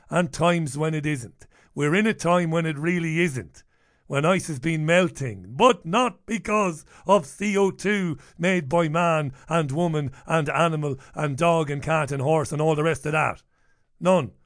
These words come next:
We're in an interglacial period right now. In fact, I looked it up again today to double check it. Uh,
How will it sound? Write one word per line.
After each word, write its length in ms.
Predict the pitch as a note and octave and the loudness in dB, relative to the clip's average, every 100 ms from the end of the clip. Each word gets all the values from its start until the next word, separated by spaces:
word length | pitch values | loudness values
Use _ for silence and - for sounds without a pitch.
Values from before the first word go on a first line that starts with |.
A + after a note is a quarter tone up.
| _ _ _ - | _ _ _ -4
We're 160 | D#3+ | 0
in 100 | G#3 | 2
an 140 | G3+ F#3 | 2 0
interglacial 960 | G#3 - F#3 C3+ E3 F3+ E3+ D3 C3+ C3 | 0 -2 -6 -4 -2 -2 -2 -4 -6 -4
period 440 | D3+ C#3+ C3+ B2+ | -4 -4 -4 -4
right 260 | C3 C3 B2 | -4 -6 -8
now. 280 | A#2 G2+ - - - | -14 -14 -18 -20 -20
In 180 | - D#3+ | -4 -2
fact, 280 | D3 F#3 - | 2 2 2
I 80 | E3 | 0
looked 240 | G3 G3 | 0 0
it 60 | E3+ | -2
up 120 | E3 | 0
again 260 | D#3 D#3 C#3+ | -2 -2 -4
today 500 | C#3 D3+ C#3 C3 - _ _ _ | -2 -2 -2 -4 -10 _ _ _
to 120 | - | -8
double 260 | C3 D#3+ C3+ | -2 0 0
check 260 | D#3+ D3+ C#3 | -2 -4 -6
it. 100 | - - _ - | -14 -20 _ -10
Uh, 340 | D3 D3 D3+ | -2 -2 -2